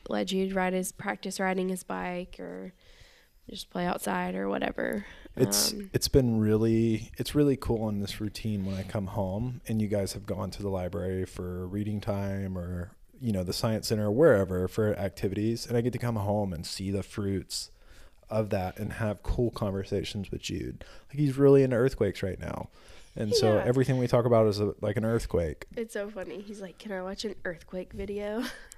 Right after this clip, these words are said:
Speaker 1: Like,
Speaker 2: Yeah.
Speaker 1: "Sure." <laughs>
Speaker 2: So, but yeah, that's kind of the, the pretty standard Harrison household routine. And
Speaker 1: Yes.
Speaker 2: Annabeth and I, kinda two things here. First, we,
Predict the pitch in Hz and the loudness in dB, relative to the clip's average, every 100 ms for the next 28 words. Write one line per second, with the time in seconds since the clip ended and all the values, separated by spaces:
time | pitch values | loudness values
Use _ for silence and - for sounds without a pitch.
0 | - - 135 - - - - - - 190 | -16 -10 -8 -6 -6 -6 0 2 4 4
1 | - - 262 214 262 - 311 - - - | 2 2 2 4 2 0 -2 -2 -4 -4
2 | - - - - 117 98 92 92 98 - | -8 -14 -10 -2 2 2 2 0 -4 -12
3 | - - - 110 170 113 - - 135 127 | -20 -6 2 4 6 4 2 4 6 8
4 | 135 120 - - - - - - - - | 6 4 -8 -18 -20 -20 -20 -20 -20 -20
5 | - - - - 120 110 107 104 - - | -20 -20 -20 -4 4 4 4 2 -4 -6
6 | - - 117 - - 107 113 107 107 110 | -4 0 0 0 -2 0 2 0 2 2
7 | - 113 110 107 113 110 107 - 117 117 | 0 0 0 0 0 2 0 0 0 2
8 | 117 101 95 - - - - - - - | 2 2 -2 -8 -18 -10 -10 -10 -8 4
9 | 143 170 143 123 135 117 110 104 - - | 8 10 10 8 6 4 4 2 -2 -10
10 | - - - _ _ - 120 107 - 117 | -20 -20 -20 _ _ -2 0 0 -2 -2
11 | 104 101 92 - - 92 92 98 - 120 | -2 -4 -4 -6 -4 -4 -4 -8 -2 -2
12 | 113 - - - - _ _ _ - - | 0 -4 -10 -18 -20 _ _ _ -20 -20
13 | - 113 117 123 131 131 127 120 113 | -10 0 4 6 6 6 4 4 0